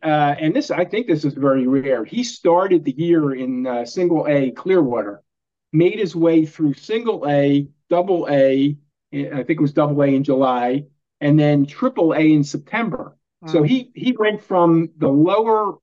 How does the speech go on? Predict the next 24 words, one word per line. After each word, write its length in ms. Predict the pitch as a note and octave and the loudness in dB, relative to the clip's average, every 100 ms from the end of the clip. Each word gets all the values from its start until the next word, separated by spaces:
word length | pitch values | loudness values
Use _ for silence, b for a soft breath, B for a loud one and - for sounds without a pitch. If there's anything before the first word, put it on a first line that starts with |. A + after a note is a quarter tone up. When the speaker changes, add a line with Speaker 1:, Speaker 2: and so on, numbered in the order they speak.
| _ _ - | _ _ -2
Speaker 1:
you 100 | E3 | 0
know, 180 | D3 | 2
he 120 | C#3+ G3 | 0 0
went 200 | G3 G3 | -4 -2
from 140 | F3+ | 0
the 80 | C#3 | 0
bottom 480 | D3 D#3+ G3+ A3 F#3 | 0 0 2 0 0
of, 320 | E3 D3 D3+ | 0 -2 -4
uh, 320 | C#3 C3+ C3 C#3+ | 0 0 0 -2
of 180 | C#3 | -4
the, 300 | C#3 C#3 C3 | 0 -2 -2
uh, 180 | B2+ B2 B2 | -4 -6 -4
Phillies, 480 | F3 D#3 C3 - _ _ C3 | 0 2 0 -4 _ _ -6
um, 500 | A#2+ A#2 A#2 A#2 _ _ _ _ _ - | -4 -6 -10 -14 _ _ _ _ _ -8
uh, 120 | B2 | -8
farm 340 | - G3 A#3+ D3+ | -2 2 2 0
team 340 | D3 C3 C3+ _ _ _ - | 0 2 0 _ _ _ -2
up 240 | F#3 - | -2 -2
through 180 | A#3 G3 | -6 0
the 80 | E3+ | 0
top 480 | - G3+ E3 D3+ _ _ _ _ - | 2 0 0 -6 _ _ _ _ -4
in 180 | D3 D#3+ | 2 2
one 320 | F3+ G#3+ G3 | 4 2 2
year. 260 | F#3 - | 2 0